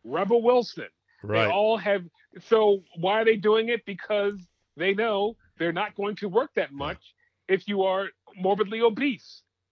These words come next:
Speaker 2: He then,
Speaker 1: Sorry, it's
Speaker 2: he then went on to say, "Oh, eat a bag of shit, dummy. No apology is coming. If it inspires someone to attain a healthy, thinner body, then that's what it was meant to do. Only fuck up, it seems, was your dad's choice to go without a condom.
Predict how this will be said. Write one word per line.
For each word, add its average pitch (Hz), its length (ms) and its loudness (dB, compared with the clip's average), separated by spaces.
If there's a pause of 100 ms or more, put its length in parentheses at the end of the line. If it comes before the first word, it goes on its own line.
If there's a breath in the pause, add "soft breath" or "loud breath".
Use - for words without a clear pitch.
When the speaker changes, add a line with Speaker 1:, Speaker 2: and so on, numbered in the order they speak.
(140)
Speaker 2:
He 131 120 -4
then, 156 160 4
Speaker 1:
Sorry, 143 200 -6
it's 147 280 -12 (100)
Speaker 2:
he 139 80 0
then 156 180 4
went 151 140 2
on 139 140 2
to 123 60 -6
say, 120 340 2 (100)
"Oh, 135 220 4
eat 151 160 2
a 135 80 2
bag 127 300 0
of 110 80 -2
shit, - 380 -4
dummy. 107 400 -2
No 120 220 2
apology 123 560 0
is 107 140 -4
coming. 104 420 -2 (320 loud breath)
If 131 140 -2
it 127 80 2
inspires 131 600 0
someone 131 340 -2
to 123 160 -4
attain 120 340 -4
a 110 40 -2
healthy, 117 360 -4
thinner 120 280 -2
body, 117 320 0
then 104 140 -6
that's 110 300 -6
what 131 180 -10
it 110 60 -2
was 101 120 -6
meant 110 240 -4
to 117 60 -12
do. 107 320 0 (340 loud breath)
Only 143 300 2
fuck 151 340 -6
up, 127 140 -2
it 110 80 -4
seems, 131 360 -4
was 104 140 -4
your 120 120 0
dad's 135 480 -2
choice 135 340 0
to 123 100 -8
go 127 220 2
without 117 300 2
a 104 40 -4
condom. 107 560 -6